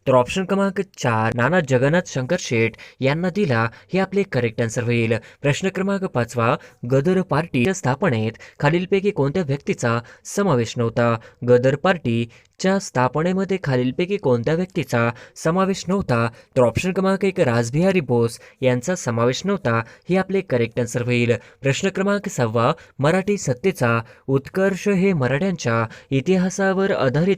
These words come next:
पुस्तक कोणी लिहिले? मराठी सत्तेचा उत्कर्ष हे मराठ्यांच्या इतिहासावर आधारित पुस्तक कोणी लिहिले? तर ऑप्शन क्रमांक एक, न्यायमूर्ती रानडे यांनी लिहिले हे आपले करेक्ट आन्सर होईल. प्रश्न क्रमांक सातवा, सतीची चाल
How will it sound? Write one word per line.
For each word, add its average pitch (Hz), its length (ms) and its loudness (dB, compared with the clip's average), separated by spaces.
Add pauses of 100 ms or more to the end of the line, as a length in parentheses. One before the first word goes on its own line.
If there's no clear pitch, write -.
पुस्तक 120 480 2 (260)
कोणी 175 260 0
लिहिले? 120 340 0 (340)
मराठी 120 400 0
सत्तेचा 185 480 -2
उत्कर्ष - 600 -2 (440)
हे 170 100 2
मराठ्यांच्या 170 760 0
इतिहासावर 139 800 -2 (260)
आधारित 185 520 0
पुस्तक 131 640 0 (220)
कोणी 165 280 2
लिहिले? 147 400 0
तर - 340 -4
ऑप्शन 120 300 2
क्रमांक 196 360 0
एक, 175 340 0
न्यायमूर्ती 165 640 2
रानडे 175 380 2
यांनी 196 260 0
लिहिले 170 320 0 (340)
हे 170 40 0
आपले 190 260 0
करेक्ट 123 380 -4
आन्सर 120 220 -4
होईल. 120 280 2 (300)
प्रश्न 139 320 -2
क्रमांक 202 300 0
सातवा, 117 460 -2 (240)
सतीची 196 480 -4
चाल 160 260 -2